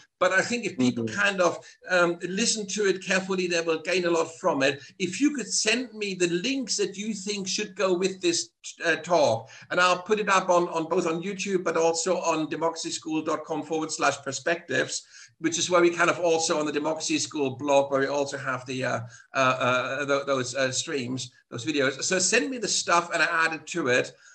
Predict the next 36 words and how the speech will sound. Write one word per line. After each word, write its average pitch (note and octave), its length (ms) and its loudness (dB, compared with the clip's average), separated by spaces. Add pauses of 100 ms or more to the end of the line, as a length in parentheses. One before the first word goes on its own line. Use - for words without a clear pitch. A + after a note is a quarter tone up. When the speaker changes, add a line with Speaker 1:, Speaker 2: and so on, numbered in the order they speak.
(180)
Speaker 1:
Um, D3+ 420 4 (260)
and, F3 380 6
and F3 100 4
if F#3+ 160 0
you A3 100 0
have G#3+ 260 2
a F#3+ 80 -6
single, G3+ 640 2
like, F3 280 2
like E3 220 0
a D3+ 100 -6
two A3+ 200 -4
pa-, F#3 280 -4
like D#3 200 2
a D3 60 0
one G3 280 4
paragraph F3+ 600 0
pitch, D#3 480 -2 (300)
uh, E3+ 120 4
that E3+ 160 4
you E3+ 60 -4
sort F#3 160 0
of F3 80 2
say, F3+ 420 4
if D#3+ 200 -2
somebody's F#3 440 2
out E3 220 2
there, D#3+ 120 2
we're D#3 100 2
looking F3 240 2
for C3+ 160 -4
X, E3+ 240 -4
Y, D3+ 200 2
and C#3+ 140 -4
Z, C#3+ 340 2 (500)
um, D3+ 480 6